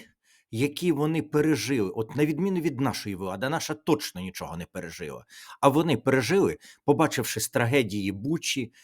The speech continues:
побачивши Ізюм, дізнавшись про те, який геноцид твориться рашистськими мерзотниками в Україні,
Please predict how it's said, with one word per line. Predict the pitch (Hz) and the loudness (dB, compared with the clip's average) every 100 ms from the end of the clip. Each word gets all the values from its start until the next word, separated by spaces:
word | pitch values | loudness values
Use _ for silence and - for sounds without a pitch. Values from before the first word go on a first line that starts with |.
| _ _ - | _ _ -4
побачивши | 123 151 151 127 - 120 - | 0 2 0 -2 -4 -6 -2
Ізюм, | 127 95 139 151 143 - - - - | -2 2 2 2 -4 -12 -20 -20 -6
дізнавшись | 110 151 151 165 - 147 - | 2 2 2 -2 -2 -2 -2
про | - 143 | 0 -2
те, | 151 | 2
який | 151 123 - 113 | 2 2 2 0
геноцид | 127 135 - 127 - | 0 0 0 -4 -4
твориться | 117 117 98 - | -4 -4 -4 -4
рашистськими | 113 110 120 104 - - 101 98 95 87 - - - - | -4 -4 -6 -6 -8 -6 -4 -4 -4 -8 -14 -20 -16 -4
мерзотниками | 117 113 143 143 120 113 110 | -2 4 4 4 0 -2 -2
в | 107 | -4
Україні, | 110 135 127 160 180 170 151 | -2 -2 0 0 0 -4 -8